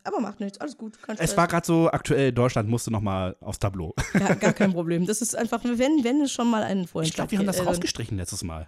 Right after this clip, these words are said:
Speaker 1: Das kann natürlich auch sein. Ich wusste nur, ich hab's recherchiert. Ich dachte, ich hätte über seinen Namenswechsel und sowas gelästert. Aber,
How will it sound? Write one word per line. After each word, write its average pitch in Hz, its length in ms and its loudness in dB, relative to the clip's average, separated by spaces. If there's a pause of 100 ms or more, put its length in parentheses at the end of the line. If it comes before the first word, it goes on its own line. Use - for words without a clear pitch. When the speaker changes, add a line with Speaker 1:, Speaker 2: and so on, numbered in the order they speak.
Speaker 1:
Das - 160 -20
kann 185 140 -12
natürlich - 300 -14
auch - 80 -16
sein. 196 120 -6
Ich 185 120 -2
wusste 254 180 0
nur, 233 80 4
ich 214 100 -4
hab's - 140 -10
recherchiert. 196 440 -8
Ich - 60 -14
dachte, 180 180 -8
ich - 100 -10
hätte 190 160 -6
über 180 180 0
seinen 175 220 4
Namenswechsel 175 560 -2
und 170 60 -6
sowas 170 180 -8
gelästert. 165 420 -6
Aber, 185 140 0